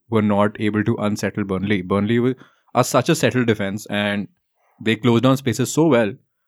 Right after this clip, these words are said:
It, it just didn't work. So I think he gave too much credit to Burnley, and he should have,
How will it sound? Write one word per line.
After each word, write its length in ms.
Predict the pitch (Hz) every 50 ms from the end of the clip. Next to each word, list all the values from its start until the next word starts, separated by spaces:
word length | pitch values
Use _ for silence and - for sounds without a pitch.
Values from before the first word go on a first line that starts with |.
| _ _ _ _ _ _ _ _ _ _ _ _ - _ _ _ -
It, 200 | 170 - - 165
it 80 | 156 151
just 180 | 175 180 170
didn't 160 | 202 202 190
work. 340 | 202 262 254 147 - - - _ _
So 140 | - - 135
I 80 | 135
think 180 | 135 180 185 175
he 80 | 196
gave 300 | 156 165 170 165 - -
too 100 | - 143
much 240 | 147 175 214 208 -
credit 220 | - 123 107 104 98
to 60 | 107
Burnley, 340 | 98 98 92 90 92 101 113
and 100 | 120 123
he 100 | 135 135
should 260 | 135 - - 131 123
have, 240 | 131 135 135 127